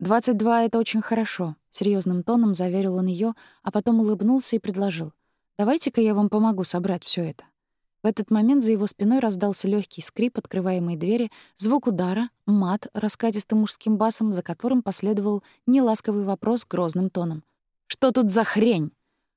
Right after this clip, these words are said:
"Да вот", повернув голову на голос, весело ответил Костромин хозяину данного учреждения, вошедшего в свою приемную из коридора, и так же, как они с барышней до него,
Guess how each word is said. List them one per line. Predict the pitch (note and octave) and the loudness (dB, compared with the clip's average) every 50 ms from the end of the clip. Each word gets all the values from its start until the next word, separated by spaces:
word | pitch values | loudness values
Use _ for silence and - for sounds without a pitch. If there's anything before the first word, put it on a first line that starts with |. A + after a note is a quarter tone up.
| _ _ _ | _ _ _
"Да | F#3 A#3 D4 | 2 2 2
вот", | C#4 D#4+ E4+ - - _ _ | 4 2 0 -2 -6 _ _
повернув | G3 G#3+ F#3+ G#3 G#3+ A3 A3 F3+ | -2 0 2 2 2 2 2 0
голову | F#3+ F3+ G#3 G3+ G3 F3+ E3 F3+ | 0 0 0 0 0 0 0 -2
на | F3+ F3 F#3 | -2 -2 -2
голос, | F3+ G#3+ B3+ B3+ A#3 - - - - _ _ _ | 0 0 2 2 0 0 -4 -8 -12 _ _ _
весело | F#3+ G#3+ A#3 - A#3+ A3 G#3+ G3+ | 0 0 2 2 2 2 2 0
ответил | F#3+ - F#3+ G#3+ G3 - F#3 | 0 0 -2 -2 -2 -2 -4
Костромин | - - F#3 - - F3 F#3+ F#3 G3+ A#3 A#3+ | -4 -4 -8 -6 -4 -2 0 2 2 2 2
хозяину | - - F3+ E3 D#3+ F#3+ G3 G3 F#3+ F3+ | 0 -2 -4 -2 -2 0 0 0 0 0
данного | D#3+ F3 F#3 F3 F3 E3+ F3 | -2 -2 -2 -2 -2 -4 -4
учреждения, | E3+ E3+ - - F#3 F#3 F3+ D#3+ D3+ E3+ E3 D3+ D3+ D3+ D#3 - _ | -6 -6 -6 -4 -2 -2 -4 -4 -4 -6 -6 -6 -6 -8 -12 -12 _
вошедшего | - F3 E3+ - - A3+ A#3 - - - F3 E3 | -8 -8 -8 -4 -4 -4 -2 -2 -4 -6 -6 -4
в | - | -4
свою | - - F3 F3+ F3 - | -4 -4 -2 -4 -4 -4
приемную | - - E3 F#3 G#3+ G#3+ G#3 F#3+ F3+ | -6 -6 -4 -2 0 2 2 0 0
из | F3 - | -2 -4
коридора, | - - F3 F#3+ E3 F#3+ F#3 E3+ E3 D#3 - _ _ _ _ _ _ _ | -6 -6 -6 -4 -2 -2 -2 -2 -4 -8 -12 _ _ _ _ _ _ _
и | G3+ - | -4 0
так | - A#3 C4 C4+ B3+ | 0 0 2 2 2
же, | B3 C4 | 0 -2
как | - B3 A#3 - | 0 -2 -2 0
они | - G#3+ G#3 G#3 G#3 | 0 2 2 2 0
с | E3+ | 0
барышней | E3+ D#3 E3 D#3+ E3 E3 D#3 - F3 E3+ | -2 -2 -2 -2 -2 -4 -6 -6 -6 -6
до | D#3 D3 E3 F#3+ A3+ | -4 -2 0 2 2
него, | B3 C4 A#3+ A#3+ A#3 | 2 2 2 0 -4